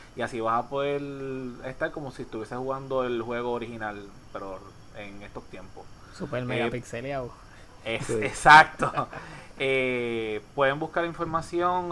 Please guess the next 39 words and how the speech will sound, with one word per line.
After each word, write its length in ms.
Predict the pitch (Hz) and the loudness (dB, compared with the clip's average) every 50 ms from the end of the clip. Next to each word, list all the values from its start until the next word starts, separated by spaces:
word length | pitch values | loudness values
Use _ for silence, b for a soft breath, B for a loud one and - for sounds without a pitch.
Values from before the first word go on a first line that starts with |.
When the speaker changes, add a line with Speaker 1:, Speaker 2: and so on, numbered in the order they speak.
| 156 147 | 0 2
Speaker 1:
eh, 240 | 135 131 127 127 | 2 2 2 4
a, 200 | 127 117 120 131 | 4 4 4 4
por 200 | - - 135 127 | 2 0 2 4
a, 160 | 123 123 131 123 | 4 4 4 2
al 140 | 120 120 | 0 -2
día 180 | 120 127 123 131 | -2 -2 -2 -2
de 140 | 143 156 160 | -2 -2 -2
hoy, 260 | 160 151 135 123 123 | -2 -2 -2 -4 -6
aunque 300 | - 117 113 123 123 117 | -8 -10 -10 -8 -10 -8
ya 300 | 113 113 107 110 110 117 | -6 -4 -2 0 0 0
hace 720 | 120 113 - 151 143 143 143 143 143 139 139 135 131 123 120 | -2 -2 -6 -6 -6 -4 -4 -4 -4 -4 -4 -6 -6 -6 -6
más 140 | 127 127 131 | -6 -8 -6
o 40 | 135 | -6
menos 140 | 135 135 135 | -6 -8 -8
como 200 | - 135 131 131 | -8 -8 -10 -10
un 100 | 131 131 | -10 -8
mes 140 | 131 131 127 - | -10 -10 -10 -10
fue 100 | - 131 | -10 -10
que 100 | 123 135 127 | -8 -10 -10
se 100 | - 127 | -10 -10
tiró 260 | 120 127 123 123 127 | -10 -8 -6 -6 -6
el 120 | 127 127 | -6 -6
lanzamiento 600 | 127 127 123 - 123 120 120 120 120 - 123 123 | -8 -8 -8 -8 -10 -10 -10 -12 -8 -8 -6 -4
de, 420 | 120 117 113 110 107 107 107 104 104 110 | -4 -4 -4 -4 -6 -6 -8 -8 -10 -10
de 80 | 110 113 | -8 -6
la 100 | 113 113 | -6 -6
consola. 480 | 113 117 113 107 - 160 143 117 107 - B B B B B B B B B B B | -8 -10 -12 -8 -4 -2 -2 -2 -4 -6 B B B B B B B B B B B
Eh, 480 | 123 120 123 123 120 120 120 120 131 123 | -8 -6 -4 -4 -4 -4 -4 -6 -8 -6
se 140 | - 151 139 | -2 0 0
desconoce 480 | 139 135 131 - 135 131 135 131 - 170 | 0 0 -2 -2 -2 -2 -2 -4 -4 -6
el 80 | 160 | -6
estado 480 | 156 - - 135 127 139 135 110 - - - - - - - - - | -6 -4 0 2 2 4 2 0 -2 -8 -14 -20 -20 -20 -20 -16 -10
de, 540 | 117 120 120 117 117 113 113 110 110 107 104 101 | -8 -6 -4 -4 -4 -4 -4 -6 -6 -8 -10 -10
del 140 | - 113 113 | -10 -12 -12
progreso 500 | 113 - 123 113 113 113 117 113 - 147 | -10 -8 -8 -6 -4 -4 -6 -6 -8 -8
que 100 | 131 131 | -8 -6
tienen 240 | 131 131 127 127 131 | -6 -6 -10 -10 -10
hasta 280 | 127 127 - - 123 127 | -12 -12 -8 -4 -2 -2
ahora. 460 | 143 165 175 170 151 139 135 135 | -2 0 0 0 0 0 0 -2